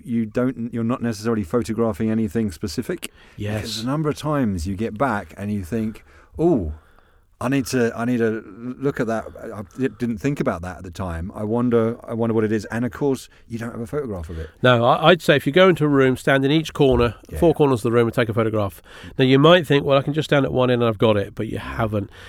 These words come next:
Speaker 2: And I think, as you said, it, it, you're gonna get that actually, the, it's gonna be more about the professional questions you. You could be sat in the architect's office and he says, "Okay, that's really interesting, but have you got a picture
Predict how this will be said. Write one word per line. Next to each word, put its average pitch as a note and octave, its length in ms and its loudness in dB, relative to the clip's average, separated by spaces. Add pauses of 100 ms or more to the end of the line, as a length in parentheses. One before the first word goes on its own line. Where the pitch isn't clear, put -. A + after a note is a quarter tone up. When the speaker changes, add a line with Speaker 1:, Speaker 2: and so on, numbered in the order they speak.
(140)
Speaker 2:
And C3 140 6
I C#3+ 120 4
think, F3+ 280 4 (340)
as C#3 200 0
you D3 80 2
said, C#3+ 320 4
it, D3+ 180 -4
it, E3 180 -6
you're D3 200 2
gonna F3+ 180 6
get D#3+ 360 4
that C#3 200 2
actually, D3 280 0
the, C3 200 2
it's - 140 -2
gonna E3+ 140 2
be G#3 100 4
more E3 280 8
about C3 320 4
the A#2+ 120 0
professional C#3 460 2
questions G2+ 420 -4
you. G2 120 -4 (380)
You B2 100 0
could A#2 140 -2
be A#2+ 80 0
sat D#3+ 320 4
in C3+ 80 0
the C3 80 4
architect's B2+ 500 0
office A#2 380 -2
and B2 60 -2
he A#2 40 0
says, B2+ 220 -2
"Okay, D#3+ 300 0
that's F#3+ 200 2
really D#3+ 160 0
interesting, D3+ 380 0
but C3 120 -2
have F3 200 2
you G3+ 80 2
got F#3 140 2
a - 20 0
picture F3+ 400 0